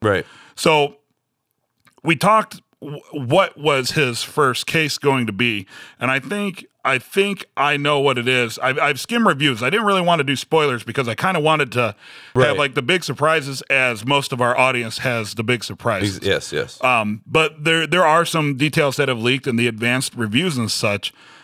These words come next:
Speaker 2: uh, and we may talk about that in a little bit. But I was thinking, how cool would it be if you listen to the Better Call Saul theme song, how cool would it be if the crimes that he describes going on in the Better Call Saul theme song, what if peppered throughout the series,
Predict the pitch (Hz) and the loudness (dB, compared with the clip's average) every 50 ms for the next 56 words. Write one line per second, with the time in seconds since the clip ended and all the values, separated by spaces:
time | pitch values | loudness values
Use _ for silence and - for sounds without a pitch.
0 | _ _ - 117 117 117 120 127 139 139 135 143 160 185 180 165 170 160 151 - | _ _ -4 -2 0 0 0 0 2 2 2 2 2 2 0 0 0 0 0 0
1 | 127 131 131 117 120 127 127 127 120 113 120 127 127 120 107 98 123 123 117 - | 0 0 0 0 2 0 0 0 0 0 2 2 2 2 2 2 0 0 -2 -4
2 | _ _ - - - - _ - - 151 147 - 160 202 233 208 165 - 208 185 | _ _ -20 -20 -20 -20 _ -2 0 0 2 2 2 0 0 0 0 -2 0 0
3 | 151 127 120 160 202 240 220 - 202 220 214 196 190 156 127 131 196 196 165 143 | 0 0 2 2 2 2 2 2 0 0 2 2 2 0 0 0 0 0 2 2
4 | 127 143 147 175 202 185 214 160 165 170 143 127 151 147 135 - 151 143 127 110 | 2 2 0 0 0 0 0 0 0 0 0 0 0 0 0 0 2 2 2 0
5 | - - 151 143 131 120 104 - - 143 165 175 151 - 120 110 110 104 - - | -2 0 0 0 0 0 -2 -2 -2 -2 -2 -2 -2 -2 -2 -2 -2 -4 -8 -14
6 | - - - - - 185 220 220 - 208 220 220 208 185 160 143 127 160 170 156 | -20 -18 -6 0 2 4 4 4 4 2 4 4 4 4 2 2 0 0 0 0
7 | 156 - 139 127 123 110 - - - - 104 - - 156 170 180 196 202 165 151 | 0 -2 -2 -4 -4 -6 -10 -8 -6 -6 -4 -2 0 0 2 2 0 0 0 0
8 | 156 131 - 165 170 135 117 - - 151 143 147 156 151 135 123 110 104 139 139 | 0 0 0 0 0 0 -2 0 0 0 2 2 2 0 -2 -4 -4 -2 0 0
9 | 135 131 127 - - 135 135 131 127 117 110 107 107 131 139 131 - 147 139 127 | 0 0 -2 -2 0 0 0 0 0 -2 -2 -2 -2 -2 -2 -2 0 0 0 0
10 | 113 - - 147 131 120 107 - 135 139 156 170 - 202 190 190 220 226 - _ | -2 -2 -2 0 0 -2 -2 -4 -2 -2 -2 0 0 0 0 0 -2 -6 -8 _
11 | - - - - - - - _ - 113 170 208 214 180 - - - 185 180 - | -20 -20 -20 -20 -20 -20 -20 _ 0 2 2 2 2 0 -2 -2 -2 -2 0 -2
12 | 175 131 - 151 165 156 156 147 - 131 - - 196 208 190 139 110 104 107 104 | -2 -2 0 2 2 2 2 -2 -6 -6 -2 0 2 4 4 4 2 0 -2 -4
13 | 104 - - | -6 -10 -18